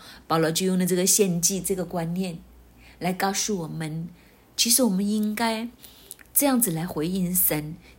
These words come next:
进一步的和神的关系拉得更加近。但是献的是一个什么样的祭呢？保罗在这里说要献的就是一个活祭，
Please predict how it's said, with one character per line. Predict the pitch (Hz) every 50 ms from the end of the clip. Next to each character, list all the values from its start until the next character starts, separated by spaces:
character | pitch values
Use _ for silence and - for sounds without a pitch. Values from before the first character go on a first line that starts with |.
| - -
进 | - - 233 220 185
一 | 180 185
步 | 170 175 185
的 | 190 180 165
和 | 165 170 165
神 | 170 - 165 170
的 | 180 180
关 | 170 180 185 185 202 202
系 | - - 180 165
拉 | - 190 180 180 175
得 | - 180
更 | 175 - 214 190 160 151 151
加 | - - 156 151 156
近。 | 160 - - - 175 156 - - - _ _ _ - _ _ _ _ _ - - - _ _ - - _ - _ _ _ _ _ _ _ - - _ - - _ _ _ _ _ _ _ _ _ _ _ _ - _ _ _ _ - - _ _ - - - - - - - - - - -
但 | - 233 233
是 | 233 - 233 247 240
献 | - 277 269
的 | 233 226
是 | 226 - 233
一 | 202
个 | 202 214
什 | 214 - 160
么 | 147 175
样 | 202 208 202
的 | 185 170
祭 | 165 - - 185 175
呢？ | 170 165 165 170 170 - - - - - - - - - - _ _ _ _ -
保 | 160 160
罗 | 160 165
在 | 170 185
这 | 185 - 196
里 | 190 180 185
说 | 185 - 180 170
要 | - 180 185
献 | 180 180 196 175
的 | 170 165
就 | 160 185 180
是 | 185 -
一 | 180 170
个 | 156 170 165 165
活 | 165 - - 143 135 127 139
祭， | 165 165 - - 185 170